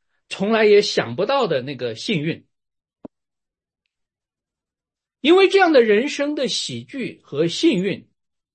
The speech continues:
也就是，这也是为什么啊，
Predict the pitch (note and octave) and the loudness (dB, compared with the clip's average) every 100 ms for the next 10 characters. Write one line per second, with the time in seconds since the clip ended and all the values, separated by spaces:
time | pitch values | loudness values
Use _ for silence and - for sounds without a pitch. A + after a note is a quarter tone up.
0 | _ _ _ _ _ _ _ E3 F3 C4 | _ _ _ _ _ _ _ -4 0 0
1 | - G#3 C#3+ - _ _ _ _ _ _ | 4 4 2 -2 _ _ _ _ _ _
2 | _ _ _ _ - F#4+ C#4+ C4+ C#4+ F#4+ | _ _ _ _ 2 4 4 2 4 4
3 | - D#3+ D#3+ D#3 _ C3 G#2+ G2+ | 4 -4 -4 -8 _ -10 -10 -12